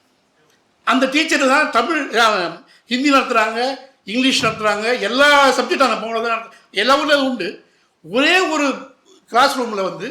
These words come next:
ஒண்ணாம் கிளாஸ்ல இருந்து அஞ்சாம் கிளாஸ் வரைக்கும் எப்படி நடத்துறதுன்னு எனக்கு ஒண்ணும் புரியல.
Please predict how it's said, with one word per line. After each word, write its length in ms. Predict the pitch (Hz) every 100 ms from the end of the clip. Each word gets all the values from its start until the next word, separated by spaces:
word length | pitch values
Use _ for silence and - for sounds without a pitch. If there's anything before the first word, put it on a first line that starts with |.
| -
ஒண்ணாம் 260 | 208 277 285
கிளாஸ்ல 180 | 262
இருந்து 180 | 240 247
அஞ்சாம் 240 | 208 220 214
கிளாஸ் 140 | 208
வரைக்கும் 380 | 196 170 196 - - _ _ _ _ _ _ _
எப்படி 280 | 277 339 294
நடத்துறதுன்னு 460 | 247 247 254 269
எனக்கு 120 | 226 214
ஒண்ணும் 200 | 226 -
புரியல. 240 | 226 135